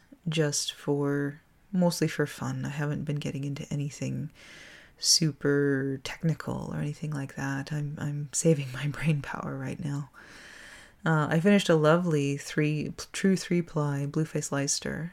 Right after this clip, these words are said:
Uh, the, the wool was from Lynn Anderson of West Coast Color. And, oh, I love it. It's great. And I'm gonna be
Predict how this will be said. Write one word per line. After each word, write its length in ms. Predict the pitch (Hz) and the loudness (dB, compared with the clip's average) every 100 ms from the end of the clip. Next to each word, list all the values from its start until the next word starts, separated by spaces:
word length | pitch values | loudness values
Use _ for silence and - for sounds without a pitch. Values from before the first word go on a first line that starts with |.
| - | -8
Uh, 260 | 160 151 156 | -6 -4 -4
the, 400 | 156 147 143 143 - - | -6 -4 -4 -6 -10 -4
the 120 | 151 | -2
wool 240 | 147 151 143 | 2 2 2
was 220 | 151 - | 0 -2
from 360 | - 151 143 | -2 -2 0
Lynn 160 | 151 151 | 2 2
Anderson 640 | 147 151 160 180 180 185 - | 2 0 0 0 0 0 -2
of 300 | 156 151 156 | -4 -2 -2
West 200 | 156 - | -4 -2
Coast 220 | 156 - | -4 -4
Color. 360 | - 151 185 214 - - - - - - - - | -2 0 -2 -6 -16 -20 -20 -20 -20 -20 -20 -8
And, 640 | 156 151 143 143 143 139 - - | 0 0 2 0 -2 -4 -8 -8
oh, 300 | 131 113 - | -8 -8 -10
I 120 | - - - - | -16 -18 -20 -16
love 140 | - 160 | -10 -6
it. 340 | 113 117 - - - _ - | -6 -6 -12 -18 -20 _ 0
It's 220 | 160 - | 0 0
great. 840 | - - 127 123 131 139 139 - - _ _ _ | -10 -8 -6 -4 -4 -4 -6 -12 -18 _ _ _
And 180 | 190 180 | 4 6
I'm 80 | 170 | 6
gonna 200 | 160 151 | 4 4
be 140 | 147 | 0